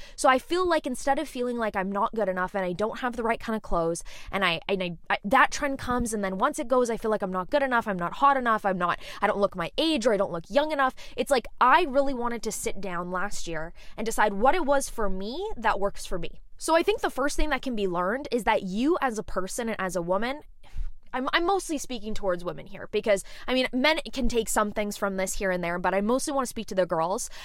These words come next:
I think you have to embrace what it is that makes you special and what makes you who you are. I know it can be very, very difficult when these beauty trends are constantly coming and going. People are getting no-, nose jobs.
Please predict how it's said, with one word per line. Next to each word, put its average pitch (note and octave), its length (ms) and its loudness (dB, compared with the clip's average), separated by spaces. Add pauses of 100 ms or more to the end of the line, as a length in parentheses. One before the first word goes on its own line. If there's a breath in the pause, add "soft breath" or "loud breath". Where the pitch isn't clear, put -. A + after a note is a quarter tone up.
(140 loud breath)
I B3+ 120 6
think C4+ 320 -2
you B4+ 120 -2
have A#3 360 0
to D4 160 -4
embrace G3 680 -2
what G#3 280 6
it G#4 180 2
is A#3+ 280 4
that G#3 140 0
makes G#3 300 -4
you A3 80 -8
special G#3 400 0
and G#3 100 0
what G#3+ 160 2
makes G3+ 280 -4
you G3+ 80 -4
who G3+ 160 -4
you F3 240 -4
are. - 260 -4 (320 loud breath)
I C4 140 4
know C#4 160 4
it F#4+ 80 -2
can F#4+ 100 -4
be D#4+ 140 2
very, A3 300 0
very G#3+ 200 0
difficult G#3+ 460 -4
when G3+ 100 -2
these F#3 200 -4
beauty F#3+ 200 -6
trends G3 320 -6
are G3 60 -2
constantly G#3 400 -6
coming A3 280 -6
and G3 120 -4
going. E3 320 -4 (240 loud breath)
People B3+ 180 4
are C#4 60 6
getting A#3+ 240 0
no-, F#3+ 240 0
nose F#3 280 2
jobs. E3 380 -4